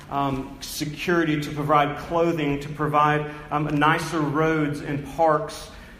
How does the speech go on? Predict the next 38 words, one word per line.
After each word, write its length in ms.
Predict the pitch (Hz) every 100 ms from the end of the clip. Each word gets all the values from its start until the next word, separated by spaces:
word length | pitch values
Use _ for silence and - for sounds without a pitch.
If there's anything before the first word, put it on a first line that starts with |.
| 151
uh, 200 | 143 147
to 120 | 165
fix 480 | 156 - 185 180 151
Wall 240 | 156 165
Street 380 | 170 - 160 151
when 100 | 156
it's 160 | 156 -
corrupt, 600 | 160 147 147 147 - - - - -
to 80 | 151
care 280 | 151 165 165
for 120 | 165
the 120 | 147
poor. 600 | 147 - 156 151 139 - - - - - - -
The 80 |
progressive 460 | 151 170 180 202 214
end 80 | 208
of 60 |
the 60 | 190
spectrum, 580 | 185 180 180 170 160 - -
uh, 200 | 156 151 -
offers 380 | 160 170 165
to 80 | 151
provide. 720 | 147 143 131 131 127 110 110 - - - - - - - - - -
The 60 | 139
conservative 480 | 156 147 180 196 196
end 120 | 196
of 60 | 170
the 60 |
spectrum 360 | - 175 170 156
tends 300 | 180 185 175
to 80 | 156
offer, 300 | 156 160 160
to 100 | 151
offer, 380 | 151 151 147 147
uh, 240 | 139 127
safety 500 | - - 170 175 175
and 100 | 147
security. 680 | 147 143 147 160 156 127 110